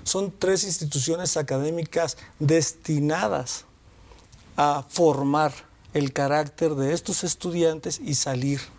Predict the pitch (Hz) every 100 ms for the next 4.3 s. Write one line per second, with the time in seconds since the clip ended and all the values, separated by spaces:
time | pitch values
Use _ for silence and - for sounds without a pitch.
0 | - - - - 135 131 - 139 127 -
1 | 131 139 143 - - - - - 135 147
2 | 139 131 131 135 - 147 147 143 131 120
3 | - 135 131 135 135 139 156 147 127 127
4 | 123 -